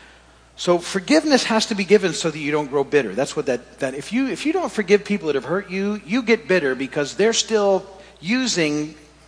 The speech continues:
or whatever happened, even the enemy gets involved and uses it to hold you down and keep you under that abuse. Once you forgive it and let it go, you can be free from that, and, and it's an amazing deal. But you, you put a boundary up that says, "Unless the person who,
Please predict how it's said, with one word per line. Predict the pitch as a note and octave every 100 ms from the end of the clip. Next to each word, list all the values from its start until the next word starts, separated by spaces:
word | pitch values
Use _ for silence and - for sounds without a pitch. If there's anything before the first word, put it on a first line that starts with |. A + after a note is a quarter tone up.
| -
or | E3
whatever | E3 G3 G#3 C4 B3
happened, | G3 G#3 G3+ C#3+ C#3
even | E3 E3 D#3+
the | E3+
enemy | F#3+ A#3 F3
gets | D#3+ -
involved | C#3 C#3 C3+
and | C3
uses | F#3 G#3 D#3
it | C3+ C#3
to | B2+
hold | D3 D#3
you | C3+
down | B2 C#3+ B2+ A#2
and | A#2
keep | - F#3+ E3
you | C#3+
under | C#3
that | B2+ A#2+
abuse. | A2+ A2+ - - - -
Once | G3+ B3
you | E4+
forgive | - G#3 G#3+ F3+
it | D3+
and | D3+
let | D3
it | C3+
go, | E3 A#2 - -
you | G3+
can | A#3
be | G3+
free | F3 - G3
from | - C3
that, | A#2+ A2
and, | A#2 C3+ C#3
and | C3+
it's | C3+ -
an | C3+
amazing | C3+ D3+ C#3+ C3+ C3
deal. | C#3 G2 - - - - -
But | F#3 G3+
you, | G3+ G3 -
you | F3
put | F#3 D4
a | A#3+
boundary | F#3+ G#3 A3+ F3+ D3+
up | F#2 - - - - -
that | F3+
says, | - G#3+
"Unless | - G3 B3 E4+ -
the | F4
person | - B3 - F#3+ D#3
who, | E3 F3 E3